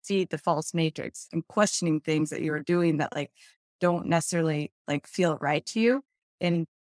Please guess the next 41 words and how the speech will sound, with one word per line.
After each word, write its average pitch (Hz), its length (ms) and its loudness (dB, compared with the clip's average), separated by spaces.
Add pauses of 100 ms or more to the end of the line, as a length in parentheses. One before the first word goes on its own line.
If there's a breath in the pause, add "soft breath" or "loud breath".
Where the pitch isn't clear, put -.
(180)
it 220 160 -4
could 320 260 4
feel 196 220 0
right 147 220 -2
to 160 80 -6
you. 156 80 0
And, 160 100 0
like, 165 160 0
there's 196 200 0
a 202 40 0
lot 196 140 4
of 202 80 -4
things 196 180 0
that 170 100 -4
you 175 120 -6
could 170 160 -10
gain 180 340 -4 (100)
through 165 440 -2
worshiping 175 420 0
the 180 60 4
moon. 190 280 4
Like, 147 180 -4 (120)
everyone's 170 400 -4
on 185 140 2
their 190 140 2
own 196 180 2
journey 196 420 0 (360)
and 170 100 -6
stuff, 196 280 4
but 180 140 -2
it's 180 120 -6
just - 340 -6 (160)
taking 202 300 -2
the 175 60 0
time 175 300 4
to 165 60 0
be 165 100 0
like, 165 160 2 (480)
"This 453 240 -2
really, 202 640 2 (1040)
this, 254 220 -2